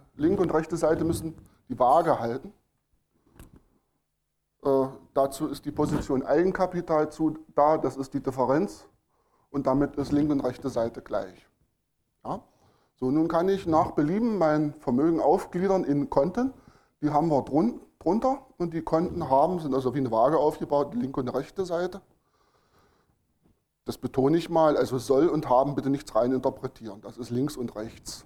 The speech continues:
Und eine Waage muss im Gleichgewicht sein. So, und diese Arbeit mit T-Konten ist also Grundhandwerk in der kaufmännischen Ausbildung.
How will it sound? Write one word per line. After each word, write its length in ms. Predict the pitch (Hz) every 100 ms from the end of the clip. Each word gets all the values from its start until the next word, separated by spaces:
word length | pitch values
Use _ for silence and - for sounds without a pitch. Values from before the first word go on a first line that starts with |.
| -
Und 80 |
eine 160 | 117 110
Waage 260 | - 127 139
muss 200 | 131 117
im 80 |
Gleichgewicht 680 | 113 110 123 - 117 113 -
sein. 340 | - 85 82 82 _ _ _ _ _ _ _ _ _ _ _ -
So, 60 |
und 180 | 117 117
diese 200 | 139 151
Arbeit 440 | - 143 170 170 143
mit 320 | 131 - -
T-Konten 640 | 160 165 190 190 185 208 - - _ _ _ _ _ _ _ 135
ist 160 | 143
also 340 | - 135 131 123
Grundhandwerk 1120 | - 143 175 - - 143 156 - 151 151 147
in 100 | 123
der 100 | 123
kaufmännischen 560 | - 123 127 127 113 110
Ausbildung. 680 | 117 139 - 165 170 170